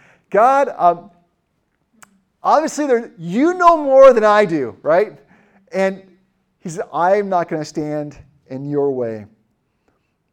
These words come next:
Peter sees God declaring them as accepted,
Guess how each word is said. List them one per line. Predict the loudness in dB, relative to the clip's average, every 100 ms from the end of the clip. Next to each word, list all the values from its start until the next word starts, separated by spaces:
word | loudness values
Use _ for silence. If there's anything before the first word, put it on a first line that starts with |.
| _ _ _ _ _ _ _ _ _
Peter | -8 -6 -6
sees | -8 -10 -10
God | -2 2 4 2 0
declaring | -8 -10 -6 -4 -4 -8
them | -10 -12
as | -14
accepted, | -16 -10 -6 -6 -6 -8 -8